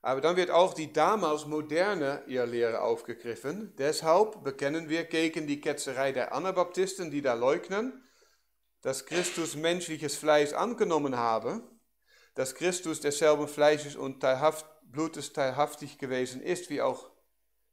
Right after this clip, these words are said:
die Kinder aus den Ländern Davids dem Fleisch nach geworden von dem Samen Davids nach dem Fleisch, eine Frucht aus dem Leib der Jungfrau Maria, aus einer Frau geboren,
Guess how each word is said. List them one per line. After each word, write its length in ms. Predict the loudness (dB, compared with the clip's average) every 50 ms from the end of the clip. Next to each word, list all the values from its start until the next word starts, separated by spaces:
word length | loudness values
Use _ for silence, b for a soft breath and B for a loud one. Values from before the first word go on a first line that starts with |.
| _ _
die 120 | -14 -14 -8
Kinder 600 | -4 -2 -2 0 2 2 2 2 2 0 -4 -10 -18 -20 _ _ -4
aus 220 | -2 -2 -2 -4
den 120 | -6 -6
Ländern 540 | -4 -2 0 0 0 0 0 -2 -4 -4 0
Davids 480 | 2 2 4 2 2 0 -4 -6 -6 -6
dem 160 | -8 -8 -8
Fleisch 420 | -4 -2 2 2 2 2 0 -4
nach 240 | -4 -4 -4 -6 -6 -12 -20 _ _ _ _ _ _ _ _ _
geworden 680 | -12 -8 -4 0 2 2 2 2 2 0 -2 -2 -6
von 220 | -6 -6 -6 -2 -2
dem 180 | -2 -2 -2
Samen 440 | 0 0 2 2 2 2 0 -2 -2
Davids 480 | 2 2 2 2 2 -2 -6 -12 -8 -6
nach 160 | -6 -6 -6
dem 180 | -8 -12 -12
Fleisch, 540 | -12 -6 -4 -2 -2 -2 -4 -6 -12 -16 -18 b b b b b b b b
eine 280 | -4 -2 -2 -2 -4 -8
Frucht 580 | -10 -12 -4 2 4 4 4 4 0 -6 -4
aus 200 | -2 -2 -2 -2
dem 160 | -4 -6 -4 0
Leib 260 | 2 2 2 0 -2
der 100 | -2 -2
Jungfrau 360 | -2 -2 -4 -6 -6 -6 -4
Maria, 480 | -4 -4 -4 -4 -2 -2 -2 -2 -4 -6 -14 b b b b b b b b
aus 160 | -4 -4 -2
einer 260 | -2 -2 -4 -4 -6
Frau 500 | -8 -8 -8 -2 2 4 6 6 4 4
geboren, 600 | 0 -4 -4 -2 0 2 2 2 0 -2 -4 -8